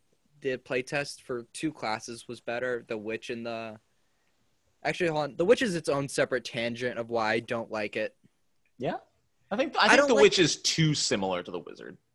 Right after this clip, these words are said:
Speaker 1: I think it's either too similar to the Wizard, and the Patron should be more like your Cleric, where it has more of a direct impact, not
Speaker 2: Mm-hmm.
Speaker 1: like, "All right, your lesson is a feat you have to take, and none of the lessons
Speaker 2: Right,
Speaker 1: really
Speaker 2: and
Speaker 1: have
Speaker 2: here's
Speaker 1: to do with your patron," and,
Speaker 2: here's
Speaker 1: like
Speaker 2: three focus spells.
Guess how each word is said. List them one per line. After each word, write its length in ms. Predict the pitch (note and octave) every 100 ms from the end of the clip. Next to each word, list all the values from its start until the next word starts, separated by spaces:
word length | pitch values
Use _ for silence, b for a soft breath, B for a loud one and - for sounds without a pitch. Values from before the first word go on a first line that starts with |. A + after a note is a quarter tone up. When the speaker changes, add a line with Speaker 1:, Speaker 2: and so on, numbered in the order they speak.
| -
Speaker 1:
I 100 | D#3
think 160 | E3+ A#3
it's 100 | A3+
either 200 | G#3+ G#3
too 260 | - G#3
similar 320 | A3 B3 C4
to 80 | A#3+
the 80 | A3
Wizard, 480 | D#3+ D#3+ A3 A#3 - _
and 140 | E3 E3+
the 80 | D#3+
Patron 500 | F3 F#3 A3 A3+ G3+
should 220 | - - E3+
be 100 | F#3
more 240 | D3+ E3
like 280 | F3 F3 -
your 160 | C#3+ D3
Cleric, 480 | - C#3+ C3 E3 F3
where 200 | D3 D3
it 60 |
has 220 | D3+ D#3 D3
more 140 | D3+
of 80 | D#3
a 60 |
direct 440 | C#3+ C3+ B2+ C3+ -
impact, 500 | B2+ C3+ F3+ F3 F#3
not 220 | E3+ E3 E3+
Speaker 2:
Mm-hmm. 80 |
Speaker 1:
like, 300 | E3+ D#3+ - - b b b -
"All 160 | F#3+
right, 240 | G#3+ G#3 F#3
your 440 | F#3 G#3 G#3 G#3
lesson 580 | F3+ F3+ G3+ - G#3 G3
is 180 | F#3 E3+
a 80 | E3+
feat 300 | - G3+ -
you 140 | E3
have 100 | D#3+
to 100 | D#3
take, 320 | - D#3 D3+ -
and 280 | D#3+ D#3+ D#3+
none 160 | E3+ F3+
of 100 | E3
the 120 | E3
lessons 280 | D#3 D#3 D3+
Speaker 2:
Right, 140 | D#3
Speaker 1:
really 120 | - -
Speaker 2:
and 80 |
Speaker 1:
have 60 | D#3
Speaker 2:
here's 160 | D3+ D3+
Speaker 1:
to 60 |
do 60 | D#3
with 120 | D#3
your 140 | D3+ D3
patron," 640 | E3 D3+ - C#3+ C#3 C#3
and, 140 | C3 D#3
Speaker 2:
here's 220 | E3+ D#3
Speaker 1:
like 40 |
Speaker 2:
three 140 | D#3+ D3+
focus 300 | C3+ G#2+ -
spells. 300 | E2+ G#2+